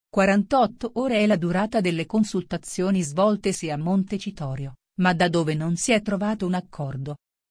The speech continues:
Italia Viva ha continuato a rialzare la posta in gioco fino alla fine,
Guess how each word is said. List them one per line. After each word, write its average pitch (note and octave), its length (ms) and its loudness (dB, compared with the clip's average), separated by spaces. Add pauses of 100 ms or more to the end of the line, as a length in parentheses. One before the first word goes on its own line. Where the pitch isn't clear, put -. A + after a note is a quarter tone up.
(340)
Italia F#3+ 460 2
Viva G#3 260 2
ha F#3 60 0
continuato F#3 720 -2
a F3 40 0
rialzare G3+ 640 0
la D#3+ 140 -2
posta E3+ 360 -4
in D3+ 160 -4
gioco G#3+ 400 2
fino G#3+ 320 2
alla D#3 200 0
fine, F#3 420 -2